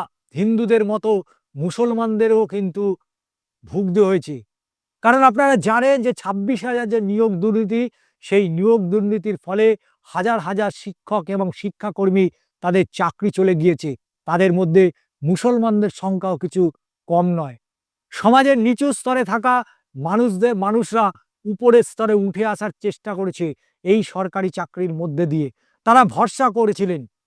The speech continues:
কিন্তু সেই চাকরিতেও নিয়োগ দুর্নীতি আর্থিকভাবে পিছিয়ে থাকা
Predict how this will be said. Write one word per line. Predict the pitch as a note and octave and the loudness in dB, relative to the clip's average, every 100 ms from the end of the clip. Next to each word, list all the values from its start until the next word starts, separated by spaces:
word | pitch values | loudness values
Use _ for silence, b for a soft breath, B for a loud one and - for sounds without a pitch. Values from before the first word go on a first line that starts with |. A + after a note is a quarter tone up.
| _ _ _ - | _ _ _ -4
কিন্তু | G3+ F3 A#3+ A3+ _ _ _ - | -2 -2 -4 -6 _ _ _ 0
সেই | A3+ C4+ - | 2 2 -2
চাকরিতেও | G#3 F#3 G3+ F3+ G#3 G#3+ E3 - _ _ C3+ | -6 -8 -8 -2 0 0 0 -8 _ _ -2
নিয়োগ | D3 G3+ E3+ C#3+ | 6 6 6 2
দুর্নীতি | F3+ E3+ D3+ D#3+ C#3 _ _ _ - | -2 -4 -6 -8 -10 _ _ _ -8
আর্থিকভাবে | F3 - A3+ F3 F3 F3+ D#3+ | -8 -6 -6 -6 -4 -4 -6
পিছিয়ে | E3+ - G3 | -8 -4 -4
থাকা | E3+ F3 | -4 -6